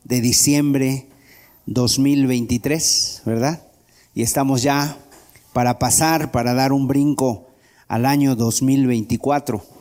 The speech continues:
Entonces yo quisiera en esta mañana, pues, tener una breve reflexión acerca de,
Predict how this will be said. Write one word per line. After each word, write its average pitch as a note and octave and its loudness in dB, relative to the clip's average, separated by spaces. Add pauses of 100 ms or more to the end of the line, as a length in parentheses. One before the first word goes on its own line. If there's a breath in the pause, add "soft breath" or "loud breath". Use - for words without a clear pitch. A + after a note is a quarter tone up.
(640 loud breath)
Entonces E3 -2
yo D3+ -2
quisiera D3+ 0 (280 loud breath)
en C3+ 0
esta D3 2
mañana, D3 2
pues, A#2+ -2
tener C3+ 2
una C3 0 (180)
breve D3+ -2
reflexión D3 0 (440 loud breath)
acerca D3 0
de, A#2+ -2